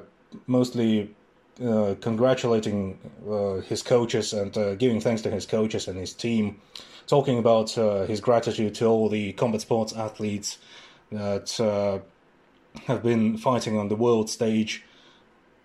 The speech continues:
uh, during the history of New Zealand. But there was a particular tidbit that caught my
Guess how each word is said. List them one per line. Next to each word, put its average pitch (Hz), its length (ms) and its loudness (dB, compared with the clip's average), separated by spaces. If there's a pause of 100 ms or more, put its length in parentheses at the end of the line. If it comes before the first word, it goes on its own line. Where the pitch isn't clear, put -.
(180)
uh, 101 120 -8
during 104 240 0
the 101 80 0
history 110 320 0
of 104 100 0
New 107 140 4
Zealand. 107 480 2 (420)
But 143 140 -2
there 208 120 8
was 202 180 10
a 190 120 6
particular 185 560 2
tidbit 143 500 0
that 107 200 0
caught 143 260 2
my 117 360 2